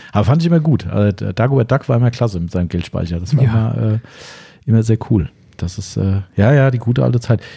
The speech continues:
Speaker 1: Ich hab letztens noch überlegt, ob ich noch von, U-, ich mein, bin ja auch schon nicht mehr so ganz jung, ne? Und hab gedacht, na okay, was für ein Alter war das? Wie alt müssten dann die Hefte heute sein? Dann hab ich gedacht, ist da vielleicht noch was dabei, was einen Wert hat? Aber wahrscheinlich ist es schon zu neu.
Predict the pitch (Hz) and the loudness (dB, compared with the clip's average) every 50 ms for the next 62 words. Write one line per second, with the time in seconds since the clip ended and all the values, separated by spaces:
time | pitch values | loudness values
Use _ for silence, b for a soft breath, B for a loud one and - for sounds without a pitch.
0 | B - - 104 - - - 113 110 147 151 - 202 151 147 151 139 123 110 120 | B -6 -6 -4 -4 -4 -4 0 0 0 2 2 2 2 4 2 2 2 2 2
1 | 151 151 - - 117 120 - 120 - - - - 104 101 - _ - 143 127 - | 0 0 -2 -4 -4 -2 -2 -4 -4 -4 -2 -2 -2 -2 -4 _ -4 -4 -2 -2
2 | - 92 92 92 90 - _ - 98 110 104 101 - - - - 147 139 143 139 | -2 -2 -2 -2 -2 -6 _ -4 -2 0 0 0 -2 -2 -2 0 0 0 -2 -4
3 | 120 - 139 123 127 127 - 127 139 147 - - 147 165 151 127 139 151 147 127 | -2 -2 -2 -2 -2 -2 -2 0 0 0 2 2 2 4 4 2 2 0 0 0
4 | 117 120 117 110 110 - - 117 110 98 - - 104 104 - - 131 123 117 - | 0 2 2 2 2 0 0 -2 -2 -2 0 0 -2 -2 -2 -2 -4 -4 -4 -6
5 | - - 80 - 76 113 139 156 151 143 151 156 151 131 - - - 82 90 110 | -6 -6 -6 -4 -4 -2 0 0 0 0 0 0 -2 -2 -2 -4 -4 -4 -4 -4
6 | - - 120 117 - - 117 104 101 92 87 117 120 - - 160 135 147 156 151 | -4 -4 -4 -4 -2 -2 0 0 0 0 0 0 -2 0 0 0 2 2 2 0
7 | 160 151 156 156 165 180 180 B B B B B B B B B B B B 110 | 0 2 2 4 4 2 2 B B B B B B B B B B B B 0
8 | 107 110 117 - 117 120 - - - - - 135 135 - - 113 127 139 - - | 0 2 2 0 0 0 -2 -8 -8 -4 -2 -2 -2 0 0 0 0 0 0 0
9 | 135 117 131 123 120 - 110 98 107 120 131 123 113 - - 101 92 87 90 98 | 0 2 2 0 0 0 0 0 0 2 2 2 2 2 0 0 0 0 0 0
10 | 135 - - - 160 - - - 117 117 117 107 113 110 - - 117 120 123 131 | -2 -2 -2 -4 -4 -2 -4 -2 0 0 2 2 0 0 0 0 2 2 2 2
11 | 120 120 117 110 - - 117 117 117 120 - _ _ - - - 120 117 107 107 | 0 0 -2 -2 -2 0 0 0 0 -2 -6 _ _ -14 -4 0 0 2 2 2
12 | 104 98 80 | 2 2 0